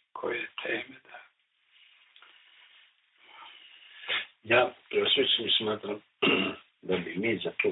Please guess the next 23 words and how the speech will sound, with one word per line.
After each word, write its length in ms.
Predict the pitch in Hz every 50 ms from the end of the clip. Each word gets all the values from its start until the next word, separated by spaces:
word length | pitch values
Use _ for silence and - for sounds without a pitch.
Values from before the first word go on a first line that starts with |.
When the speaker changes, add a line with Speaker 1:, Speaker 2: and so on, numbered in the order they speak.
| - -
Speaker 2:
priliku 400 | - 90 95 98 92 - - 95
trebali 440 | - - 95 90 90 90 82 80 -
da 60 | 98
imamo, 420 | 98 - - 85 92 95 95 90 85 -
znači, 400 | 87 87 82 - - - 85 80 - - - - - - -
jednu, 380 | 87 85 - 90 87 82 85 - - - - - _ - - - _ _ - - - _ _ _ _ -
jedan 340 | 85 87 87 87 87 90 - -
akt 420 | 110 98 104 - - - - - -
koji 180 | - 92 87 85
je 60 | 82 - - - -
Sabor 360 | - - - - - - -
usvojio, 480 | 82 - - - - 78 76 - - - - - _ _ _ _ _ _ _ _ _ _ _ _ _ _ _ _ _ _
u 60 | _
kome 360 | _ - 90 90 85 87 87 85
će, 140 | - - -
e, 140 | - - - - _ _ _ _ _ _ _ _ _ - - _ _ - 87 90 87 - - 92 87 87 - _ _
da, 180 | _ - - - - - _ _ _ _ _ -
jer 140 | - -
oni 240 | 87 95 104 95 87
pokušavaju 680 | - 98 - 104 98 - - 95 107 120 143 143 123 104
sada 440 | - - 117 110 110 107 90 - -
preko 400 | - 92 82 - - 87 80 73
i-, 160 | 82 90 98